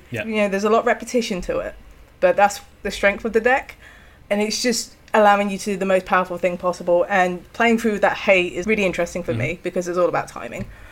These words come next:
Speaker 2: Um, plus, Double Masters came out last year and has made the deck incredibly affordable with stuff like Worm Coils, Karns, and the Tron lands
Speaker 1: Yeah.
Speaker 2: all being reprinted. I know a lot of people hate it 'cause it's, like, the quote-unquote boogeyman of the format,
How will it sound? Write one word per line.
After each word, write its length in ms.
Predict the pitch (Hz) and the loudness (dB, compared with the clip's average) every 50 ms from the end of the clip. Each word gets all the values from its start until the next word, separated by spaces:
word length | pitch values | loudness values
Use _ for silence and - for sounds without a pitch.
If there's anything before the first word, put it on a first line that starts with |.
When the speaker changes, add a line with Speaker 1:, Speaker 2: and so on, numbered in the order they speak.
| - - - - | -20 -20 -10 -4
Speaker 2:
Um, 240 | 190 190 190 190 - - - | -2 -2 -2 -2 -4 -2 4
plus, 300 | 294 285 277 277 - - | 4 6 6 4 0 -2
Double 260 | - - 247 233 240 233 | 0 2 4 6 6 6
Masters 360 | 233 226 226 - - 226 220 | 4 4 2 2 -2 -4 -2
came 220 | - 226 208 208 | 0 2 2 4
out 140 | 202 196 - | 4 2 2
last 240 | 202 196 190 - - | 2 0 0 0 0
year 220 | 202 190 190 185 - | 2 4 4 4 4
and 120 | 180 185 | 2 0
has 160 | 185 175 - - | -2 -2 0 0
made 160 | 170 170 170 | 0 0 0
the 60 | 160 | 0
deck 240 | - 175 151 - - | 0 0 0 0 -4
incredibly 420 | 170 - 185 175 175 170 160 151 | -4 -2 0 0 0 0 -2 -2
affordable 580 | 147 - 175 170 170 165 - 160 165 165 165 160 - - 170 | -2 0 2 2 2 0 0 0 0 0 0 -2 -6 -8 -8
with 100 | 170 170 | -8 -8
stuff 340 | - - - 156 156 - | -6 -4 -4 -4 -4 -2
like 160 | - 160 - - | -2 -2 0 2
Worm 220 | 170 165 165 165 | 0 0 0 0
Coils, 400 | - - 175 165 165 160 160 - | 0 2 4 4 4 2 0 -6
Karns, 540 | - - 185 170 165 165 160 165 160 - - | -6 -2 0 0 2 2 0 -2 -4 -8 -8
and 100 | 165 165 | -6 -4
the 60 | 170 | -4
Tron 280 | - - 180 180 175 175 | -2 -2 -2 -2 0 0
lands 360 | 160 156 147 151 156 - - | 0 0 0 0 -4 -4 -4
Speaker 1:
Yeah. 60 | 151 | -4
Speaker 2:
all 60 | 165 | -4
being 200 | 160 156 127 127 117 | -4 -6 -6 -8 -8
reprinted. 540 | 101 151 - - - - 143 - 180 180 - - - - - - - | -10 -10 -8 -8 -10 -8 -6 -6 -6 -6 -8 -12 -16 -16 -16 -4 0
I 60 | 247 | 2
know 180 | 247 277 302 311 | 6 6 8 8
a 40 | 311 | 8
lot 100 | 302 269 | 6 4
of 40 | 269 | 2
people 220 | 285 269 226 202 | 0 -4 -4 -4
hate 320 | 185 - 220 247 240 233 | -2 2 2 2 2 2
it 60 | 262 226 | 0 -2
'cause 120 | - - | -2 -2
it's, 120 | 220 196 208 | -2 0 2
like, 240 | 202 156 - - - - - | 2 2 2 0 -6 -12 -12
the 60 | 185 | -4
quote-unquote 480 | - - 208 180 208 202 - 196 175 180 | 0 2 2 2 2 2 2 2 2 4
boogeyman 440 | 190 185 202 214 214 220 220 226 226 | 2 -2 0 0 2 2 4 4 2
of 80 | 226 220 | 2 0
the 80 | 226 | -2
format, 500 | 233 - 254 240 233 240 247 254 269 - | -2 0 2 2 4 4 4 2 2 0